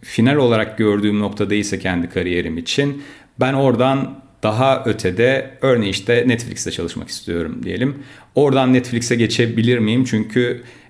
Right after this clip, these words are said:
en azından pratikler olarak match ediyor mu? Ya da işte gerçekten bana bir mindset anlamında, işte koçluk anlamında, kişisel gelişimim anlamında bir şeyler verebilecek mi? Ben potansiyelimi gerçekleştirebilecek miyim? Ve işte bu şekilde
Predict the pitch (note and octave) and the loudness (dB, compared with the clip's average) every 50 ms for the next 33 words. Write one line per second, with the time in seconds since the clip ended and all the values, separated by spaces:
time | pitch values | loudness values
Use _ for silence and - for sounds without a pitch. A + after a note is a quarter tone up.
0 | _ - D3 E3 D#3+ C3 C3 C3 C3+ C3+ C3 B2+ - A#2 A#2+ - - B2 A#2+ A#2+ | _ 0 2 2 4 6 6 6 6 4 2 2 0 0 -2 -2 0 2 4 4
1 | G#2+ G#2 G#2 G#2 G#2 G#2 G#2 G#2 G2 - - - G2+ F#2+ F#2 G#2 G2+ F#2+ F2+ E2+ | 4 4 2 0 0 0 -2 -2 -2 -4 -4 -2 -2 -2 0 0 2 2 0 -2
2 | E2 D#2+ D#2+ D2 - - - A2+ A#2+ B2+ C3 C#3 C#3 - - - - B2+ B2 B2+ | -4 -6 -8 -10 -12 -10 -2 0 2 2 4 2 2 0 -2 0 2 2 4 4
3 | B2+ B2+ - - B2 C3+ D3 D3 - - B2 A#2+ - - C#3+ C#3+ C#3+ C#3+ C#3 - | 2 0 -2 -2 0 0 0 0 0 0 0 0 0 0 0 0 0 -2 -4 -6
4 | - - - _ - G#2 G2+ A#2 A#2+ C3 C3+ C3 B2+ B2+ B2 A#2+ A#2+ B2 A#2+ C3 | -8 -14 -20 _ -10 -4 -2 0 2 2 2 2 2 2 2 2 0 0 2 2
5 | C3 B2+ B2+ B2+ B2 B2 - - A2 - A#2 G2+ F#2+ F#2 F2+ F2+ F2 E2+ D#2+ D#2 | 2 2 2 2 0 0 0 -2 -2 0 0 -2 0 -2 -2 -2 -2 -4 -4 -6
6 | D#2 D2+ D#2 D#2+ - - - - A2+ A2 - A#2 A#2 A#2 - - C3 - C3+ A#2 | -6 -8 -8 -8 -8 -8 -6 -6 -6 -2 0 -2 -2 0 -2 -4 -2 0 0 0
7 | A2 G2+ F#2+ F#2+ F#2 F2+ F2 F2+ F2 F#2 F#2+ F#2+ F#2+ G2 A2 - - - - G#2 | 0 0 0 -2 -2 -2 -2 -4 -4 -4 -4 -4 -4 -6 -8 -10 -8 -6 -4 -4
8 | - - - B2+ B2+ A#2+ A2+ A2+ A2 - B2 A#2 A#2 A2+ G#2+ G#2 G2+ G2+ G2 F#2+ | -2 0 0 0 2 2 0 0 0 2 2 4 4 4 4 2 0 -2 -2 -2
9 | F#2+ F2+ F2 - - F#2+ F#2 F#2+ F#2 F#2 F2+ F2+ F2+ F2 F2 F2 E2+ E2 F#2 F2+ | -2 -2 -2 -2 0 0 0 0 0 0 -2 -2 -2 -2 -2 -4 -4 -4 -4 -6
10 | F2 - - D#2 D2+ D#2+ - - - - _ - A2 A#2 A#2+ A#2 C3+ B2+ B2+ A#2+ | -6 -6 -8 -10 -10 -12 -14 -18 -20 -16 _ -4 -2 -2 0 0 0 0 0 0
11 | A#2 - B2+ A#2+ A2+ A#2 A2+ G#2+ G#2 G2 - G#2 - G#2 G2 F#2+ - - G#2+ G2+ | 2 2 2 2 2 2 2 0 0 -2 -4 -4 -4 -4 -4 -4 -4 -4 -6 -4
12 | G2 F#2+ F#2 F#2+ G2+ G2 - - B2+ B2+ B2 A#2+ A#2+ A#2+ - A#2+ C3 C3+ C3 C3 | -4 -4 -2 -2 -2 -4 -4 -4 -4 -4 -4 -4 -8 -6 -2 0 0 2 2 0
13 | - - - - - - - - - - - B2 A#2+ A#2+ A#2+ - - - - - | -2 -4 -8 -14 -20 -12 -8 -8 -6 -2 2 2 4 4 2 0 -4 -10 -16 -12
14 | - B2 - - - E3+ - - A#2+ G#2 G2+ G#2 B2 C#3 C#3+ - - | -8 -6 -4 -2 0 -2 0 0 -2 0 2 2 2 2 2 0 -2